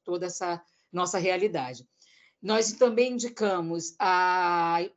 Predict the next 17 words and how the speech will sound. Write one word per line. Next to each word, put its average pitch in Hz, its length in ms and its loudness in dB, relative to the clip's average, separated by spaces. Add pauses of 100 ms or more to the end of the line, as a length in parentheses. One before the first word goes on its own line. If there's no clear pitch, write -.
(340)
a 170 220 -2
implantação 208 480 -6
de 247 100 -6
uma 226 140 -2
horta 208 260 -2
orgânica, 226 600 -4
que - 80 -16
teria 220 260 0
uma 240 140 -2
capacidade 185 800 -6
de 180 80 -10
suprir 220 420 -10
as 240 60 -10
necessidades 180 640 -6
das 170 120 -4
escolas 165 440 -8
públicas, 202 640 -6